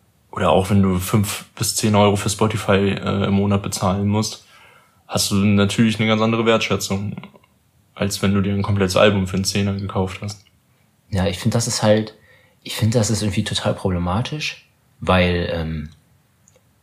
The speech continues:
Speaker 2: also erstmal führt ja dieser, also ich weiß, das ist gerade in der Hip-Hop-Szene, hab ich das schon öfter gehört, die treten ja unglaublich viel auf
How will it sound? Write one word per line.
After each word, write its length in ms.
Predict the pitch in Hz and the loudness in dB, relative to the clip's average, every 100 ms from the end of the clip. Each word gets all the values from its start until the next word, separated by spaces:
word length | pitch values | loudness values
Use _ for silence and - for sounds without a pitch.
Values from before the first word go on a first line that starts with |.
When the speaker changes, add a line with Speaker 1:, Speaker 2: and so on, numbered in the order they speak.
| _ _ _ _ _ _ _ _ _ _ | _ _ _ _ _ _ _ _ _ _
Speaker 2:
also 200 | 90 90 | 0 2
erstmal 720 | 85 107 - 147 151 151 - | 2 2 4 4 4 2 -2
führt 340 | - - 107 104 | -10 0 2 4
ja 80 | 95 | 2
dieser, 600 | 98 92 87 85 - - _ _ | 2 2 2 0 -4 -14 _ _
also 160 | - 87 | -6 -4
ich 80 | 87 | 4
weiß, 240 | 104 - | 4 4
das 160 | 95 87 | 0 -2
ist 100 | 90 | -2
gerade 260 | 98 92 | 0 2
in 60 | 90 | 2
der 100 | 82 | 0
Hip-Hop-Szene, 580 | 101 147 139 - 135 127 | 0 2 2 2 2 2
hab 80 | 123 | 2
ich 80 | |
das 100 | 123 | 0
schon 140 | 117 95 | -2 0
öfter 260 | 117 - | 0 2
gehört, 400 | 120 117 123 123 - - _ _ - _ - | 2 4 4 4 -2 -20 _ _ -20 _ -10
die 100 | 87 | -4
treten 320 | - 120 104 | 0 0 2
ja 220 | 98 - | 0 -2
unglaublich 560 | 135 147 143 131 120 107 | 2 6 8 8 4 0
viel 140 | 107 | 0
auf 380 | 90 120 165 - | 0 0 -4 -12